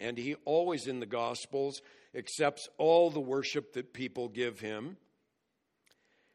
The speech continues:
And we see here that he is worthy of all that we can give him and more.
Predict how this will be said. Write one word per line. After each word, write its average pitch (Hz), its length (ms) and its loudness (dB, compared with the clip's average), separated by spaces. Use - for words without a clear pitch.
And 143 560 2
we 143 160 -4
see 165 360 -2
here 135 320 2
that 135 180 -2
he 143 200 -2
is 131 200 -2
worthy 143 380 0
of 127 120 -2
all 143 220 4
that 147 140 -4
we 143 100 -4
can 143 220 -6
give 123 200 0
him 131 180 -4
and 131 140 -2
more. 139 440 4